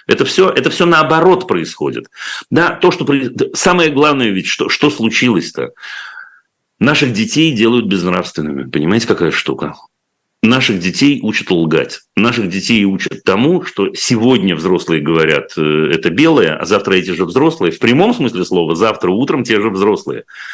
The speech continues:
говорят, что это черное, и еще требуют тебя к ответу, если ты продолжаешь говорить, что это белое. Это происходит направо и налево. Вы знаете, как меняются,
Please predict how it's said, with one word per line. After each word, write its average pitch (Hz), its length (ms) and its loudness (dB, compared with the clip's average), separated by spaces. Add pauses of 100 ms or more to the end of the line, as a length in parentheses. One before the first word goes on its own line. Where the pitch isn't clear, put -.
(240)
говорят, 110 260 4
что - 100 2
это 113 140 0
черное, 175 380 4
и 101 60 2
еще 98 220 -2
требуют 101 500 0
тебя 87 220 -2
к - 80 -4
ответу, 135 580 0
если 85 180 -4
ты 82 100 -4
продолжаешь 90 460 2
говорить, 98 340 2
что - 140 -2
это 87 140 -2
белое. 78 420 0 (640)
Это 123 180 2
происходит 110 640 0
направо 95 480 0
и 90 80 2
налево. 107 400 2
Вы 80 100 -2
знаете, 98 340 -2
как 98 200 -2
меняются, 98 640 0